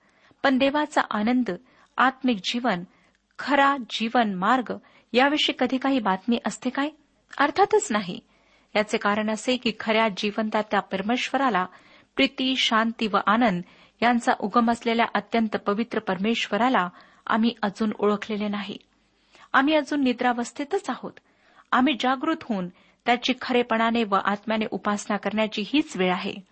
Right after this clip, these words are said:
नंतर जेव्हा प्रभू येशू त्याच्या निवडलेल्या लोकांना आपल्या जवळ नेण्यासाठी पुन्हा येईल, तेव्हा खूप उशीर झालेला असेल आणि आम्हाला पश्चाताप करण्याची वेळ येईल. म्हणून श्रोत्यानो, आज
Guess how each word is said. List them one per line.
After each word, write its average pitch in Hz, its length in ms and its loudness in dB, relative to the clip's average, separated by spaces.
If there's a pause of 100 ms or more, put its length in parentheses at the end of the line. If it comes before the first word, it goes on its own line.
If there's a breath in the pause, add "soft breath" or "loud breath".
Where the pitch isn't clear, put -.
(640 soft breath)
नंतर 311 340 4
जेव्हा 311 200 2
प्रभू 277 240 2
येशू 277 260 0
त्याच्या 214 320 -4
निवडलेल्या 226 500 0
लोकांना 214 440 0
आपल्या 202 340 -2
जवळ 208 280 -2
नेण्यासाठी 214 600 -2
पुन्हा 190 320 -2
येईल, 202 260 0 (500 loud breath)
तेव्हा 254 320 4
खूप - 300 -2 (100)
उशीर 208 340 0 (100)
झालेला 208 340 -2
असेल - 260 -8 (800 soft breath)
आणि 208 300 -2 (380 soft breath)
आम्हाला 208 460 2 (380 soft breath)
पश्चाताप 214 520 0
करण्याची 208 480 -4
वेळ 190 200 -2
येईल. 190 240 -4 (460 soft breath)
म्हणून 233 200 2
श्रोत्यानो, 220 460 -2 (420 loud breath)
आज 208 420 2